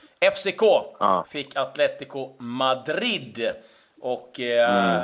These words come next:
Speaker 1: Milan fick, eh, Ludogorets. Det är väl de som är värda att nämna,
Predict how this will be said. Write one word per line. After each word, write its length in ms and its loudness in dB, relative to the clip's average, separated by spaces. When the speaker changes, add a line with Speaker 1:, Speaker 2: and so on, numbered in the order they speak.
Speaker 1:
Milan 540 -2
fick, 340 -8
eh, 100 -2
Ludogorets. 1080 -6
Det 120 -2
är 60 2
väl 160 2
de 380 4
som 220 -2
är 180 2
värda 320 2
att 220 -8
nämna, 560 -2